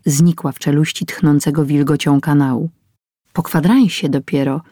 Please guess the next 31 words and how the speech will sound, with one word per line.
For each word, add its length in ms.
targnęła 500
za 120
szal, 360
dając 340
znak, 580
aby 220
ją 180
wyciągnięto. 760
Stanęła 460
przed 260
towarzyszkami 720
mokra 500
i 100
zawalana 460
pleśnią 500
i 140
błotem. 500
„Doskonała 640
droga”, 400
zawołała 640
wesołym 460
głosem. 480
„Tam 180
przechodzi 420
kanał 360
z 60
wodą 460
biegnącą 560
przez 220
naszą 300
salę. 340